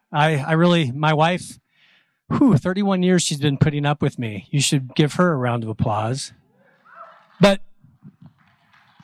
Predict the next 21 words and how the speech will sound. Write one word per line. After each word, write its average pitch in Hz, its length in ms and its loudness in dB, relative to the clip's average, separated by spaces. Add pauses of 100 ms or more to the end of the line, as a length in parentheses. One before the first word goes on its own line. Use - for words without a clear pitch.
(600)
I 196 60 4
don't 208 40 4
know 175 120 2
why 147 160 -2
I 139 40 -2
said 151 280 2
that, 110 320 -4
but, 127 200 -2 (1800)
but 196 140 6
yesterday 233 420 2
was 208 220 4
our, 190 340 2
was 165 200 0
our 170 120 2
thirty-first 202 640 0
wedding 196 300 2
anniversary, 147 800 0
and 160 160 2
it 160 120 0
was 160 160 2
also, 156 840 0